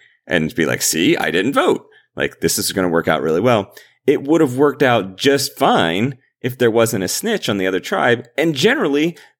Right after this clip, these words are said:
they wouldn't have had sit-outs already, so there wouldn't have been that opportunity for the snitch. So, like, really, this could have lasted for, as you said, days until someone went out to that island.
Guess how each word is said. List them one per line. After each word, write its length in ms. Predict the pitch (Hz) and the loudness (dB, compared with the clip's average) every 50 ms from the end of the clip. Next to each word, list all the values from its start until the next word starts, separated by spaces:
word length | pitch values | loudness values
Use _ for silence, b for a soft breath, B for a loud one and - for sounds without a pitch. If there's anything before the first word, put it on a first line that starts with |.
| _ | _
they 100 | - 131 | 2 2
wouldn't 220 | 151 185 220 208 185 | 2 2 0 0 0
have 80 | - - 165 | -2 0 -2
had 140 | 165 143 | -2 -2
sit-outs 480 | - - - 349 - 170 110 107 117 - | -2 -2 -2 0 0 0 0 0 0 0
already, 400 | 120 98 95 90 95 98 123 131 | 2 2 2 2 2 2 0 0
so 200 | 131 - - 202 | 0 0 0 0
there 160 | 165 190 180 | 2 0 0
wouldn't 220 | 175 220 277 175 160 | 0 0 0 0 0
have 80 | 127 131 | 0 0
been 200 | 208 247 247 175 | 0 2 2 2
that 140 | - - - | 2 2 2
opportunity 640 | - - - 104 - - 113 104 90 82 78 80 | 0 0 -2 -4 -6 -2 -2 -2 0 0 -2 -4
for 160 | - - - 82 | -4 -4 -6 -6
the 60 | 73 | -4
snitch. 500 | - - 98 78 62 58 - - - - B B B B B B | -4 -4 -4 -4 -4 -4 -6 -8 -12 -12 B B B B B B
So, 220 | B - - 175 147 | B -2 0 0 2
like, 300 | 135 208 196 - - b b b b - | 2 2 2 0 -2 b b b b -4
really, 540 | 311 349 339 247 175 151 139 135 131 131 _ _ _ _ - _ _ _ _ - | 0 2 4 4 4 2 2 0 -2 -4 _ _ _ _ -20 _ _ _ _ 0
this 200 | 175 180 - - | 0 0 0 0
could 180 | - - 147 | 0 2 2
have 120 | 123 104 - | 2 2 2
lasted 500 | 95 85 82 80 - - 82 76 - - | 0 0 0 0 -4 -2 -2 -4 -4 -4
for, 400 | - - 87 82 76 71 - - | -8 -2 2 2 2 2 2 0
as 180 | 73 69 - 73 | -4 -4 -4 -6
you 60 | 67 | -6
said, 280 | - - 62 64 64 - | -4 -4 -4 -4 -4 -2
days 300 | - 65 64 65 73 - | -2 0 0 0 -2 -4
until 240 | 82 80 - 85 76 | -4 -4 -2 -4 -4
someone 320 | - - 85 78 71 73 | -2 -2 -2 -2 -2 -2
went 220 | 76 73 71 - - _ _ _ _ - | -2 -4 -4 -4 -8 _ _ _ _ -10
out 220 | - - - - - | -10 -10 -10 -10 -8
to 60 | - | -6
that 120 | 71 60 60 | -4 -2 -2
island. 340 | 67 71 71 71 69 - | -2 -2 -2 -2 -4 -6